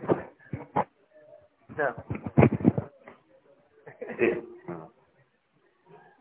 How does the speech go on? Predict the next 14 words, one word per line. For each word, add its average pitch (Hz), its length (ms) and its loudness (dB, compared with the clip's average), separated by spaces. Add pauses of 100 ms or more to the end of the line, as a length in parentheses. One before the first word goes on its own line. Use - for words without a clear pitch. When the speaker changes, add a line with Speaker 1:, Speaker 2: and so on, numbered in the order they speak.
(240)
Speaker 1:
Na. 135 240 4 (1080)
Speaker 2:
Sai 123 160 10
yake 123 240 4
cewa 113 240 12
yaushe 104 380 6
ne 127 400 4 (500)
ruwa 113 720 12 (2750)
da 98 120 6
makamancinsa 101 720 6
ke 95 140 -2
iya 101 180 6
zama 95 240 8
najasa? 87 460 2 (1500)
Speaker 1:
To, 143 260 6